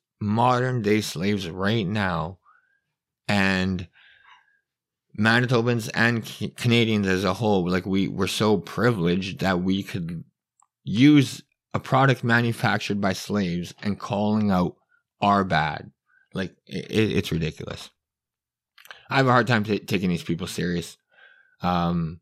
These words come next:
<clears throat> especially, you know, there's, there's people on Twitter. I've, I've seen some posts where, um,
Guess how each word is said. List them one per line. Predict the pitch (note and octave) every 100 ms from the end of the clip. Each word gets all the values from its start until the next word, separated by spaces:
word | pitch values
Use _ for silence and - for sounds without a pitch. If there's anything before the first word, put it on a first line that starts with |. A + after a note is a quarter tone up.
| _ _ _
<clears throat> | _ - -
especially, | - - B2+ B2 B2 - - C#3 C#3+ A#2+
you | C3+
know, | C#3+
there's, | C#3 C3+ C3
there's | - B2
people | - C#3+ D3
on | D3+ D3+
Twitter. | - G#2 A2+
I've, | A2 G2+
I've | - G2+
seen | B2 A#2+
some | A#2 G#2+
posts | G2 G2+ - F2
where, | G2 F#2+ F#2+ F2+
um, | E2+ E2 D#2+ D2